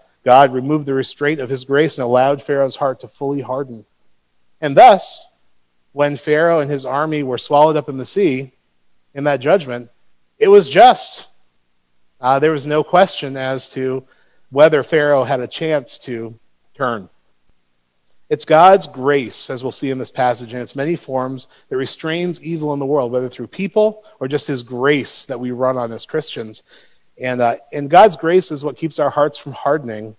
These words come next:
towards God. But if through continual and willful decisions against God's direct word to us, we continue to move in, in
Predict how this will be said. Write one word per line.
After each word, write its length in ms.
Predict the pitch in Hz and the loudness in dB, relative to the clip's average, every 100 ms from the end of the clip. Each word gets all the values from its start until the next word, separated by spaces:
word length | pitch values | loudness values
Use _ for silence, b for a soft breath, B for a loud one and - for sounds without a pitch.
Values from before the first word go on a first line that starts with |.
| _ _ _ | _ _ _
towards 260 | - 127 123 | -6 -4 -2
God. 300 | 170 220 - _ _ _ _ _ _ _ _ _ _ _ _ _ | 0 -2 -4 _ _ _ _ _ _ _ _ _ _ _ _ _
But 120 | 143 | 2
if 160 | 170 196 | 4 4
through 300 | - 180 190 | 2 2 2
continual 680 | 156 127 170 185 220 226 151 | 0 -8 -4 0 4 4 4
and 140 | 135 | 2
willful 400 | 156 180 - 185 | 2 2 -2 -4
decisions 560 | 135 - 156 175 180 135 | -4 -6 -6 -4 -6 -6
against 360 | 131 160 160 | -4 -6 -4
God's 360 | 143 139 139 - | 0 0 0 -6
direct 280 | 127 143 131 | -8 -6 -6
word 220 | 135 131 | -8 -6
to 140 | 139 | 0
us, 340 | 180 156 - - b b - | 4 4 0 -14 b b -12
we 80 | |
continue 340 | 139 165 180 170 | -8 -4 -2 -2
to 100 | 143 | -2
move 300 | 143 165 151 | 0 0 0
in, 180 | 135 131 | -6 -8
in 340 | 131 127 | -8 -8